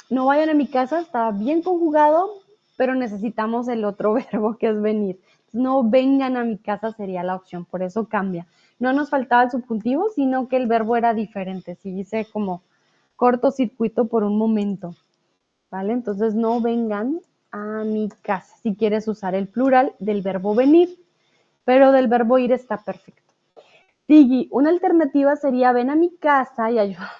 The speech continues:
<laughs> y ayúdame a limpiarla. Esa alternativa me gusta más, pero creo que nadie iría a la casa de uno para eso.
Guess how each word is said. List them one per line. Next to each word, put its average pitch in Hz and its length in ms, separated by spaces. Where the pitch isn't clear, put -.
<laughs> 339 1400
y 302 60
ayúdame 294 640
a 285 80
limpiarla. 269 1120
Esa 240 220
alternativa 226 640
me 220 140
gusta 214 440
más, 220 440
pero 254 220
creo 254 200
que 294 120
nadie 269 380
iría 254 220
a 247 40
la 247 180
casa 220 320
de 208 100
uno 196 340
para 180 320
eso. - 280